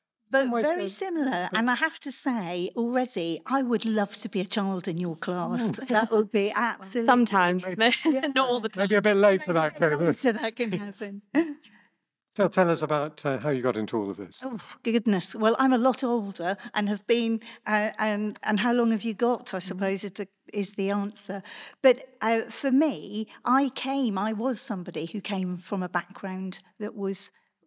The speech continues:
Speaker 1: disadvantaged and, uh, and actually,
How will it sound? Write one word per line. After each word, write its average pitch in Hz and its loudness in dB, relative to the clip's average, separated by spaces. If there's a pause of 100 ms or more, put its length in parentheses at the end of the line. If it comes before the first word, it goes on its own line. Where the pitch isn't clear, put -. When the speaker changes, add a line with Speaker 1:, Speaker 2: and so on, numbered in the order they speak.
(420)
Speaker 1:
disadvantaged 190 -6 (120)
and, 185 -6 (140)
uh, 196 -4
and 190 0
actually, 202 -4